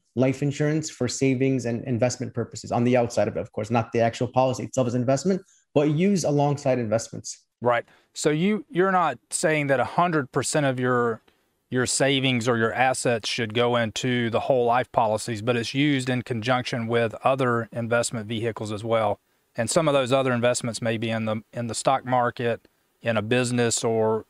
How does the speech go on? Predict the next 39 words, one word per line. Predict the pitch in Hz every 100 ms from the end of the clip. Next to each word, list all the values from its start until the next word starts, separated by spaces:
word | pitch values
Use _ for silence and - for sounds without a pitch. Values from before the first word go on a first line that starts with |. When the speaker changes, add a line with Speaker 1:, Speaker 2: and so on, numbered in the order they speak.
| -
Speaker 2:
real | 131 135
estate | 127 139 127
investments, | 117 113 117 - 117 104 113
or | 107 104 -
other | 131 127
things | 110 120 107 110
like | 101 -
that. | 98 92 - _ _ _ _ _ _ _ _ 117
Speaker 1:
Precisely. | 120 120 113 - 107 -
Exactly. | 110 110 110 107 _ _ _ -
Speaker 2:
Now, | 151
you've | 143 196 233
got | 233 170 135
the, | 151 143
uh, | 131 127 127 120 -
the, | 151 127 127
I, | 147
the | 139 120 127
concept | - 147 143 - 131 -
of | 123 117 113 - _
think | 165 143
like | 156 131
a | 113
bank, | 120 110 98
or | 113
that's | 120 123
one | 135 123
of | 113 -
your | 120
taglines. | - 135 123 113 107 104
So | - 123 120
what, | - 143 170 -
Speaker 1:
Yeah. | 117
Speaker 2:
what | - 151 - 156 196
do |
you | 185
mean | 156 151 135
by | 120 113
that? | 110 92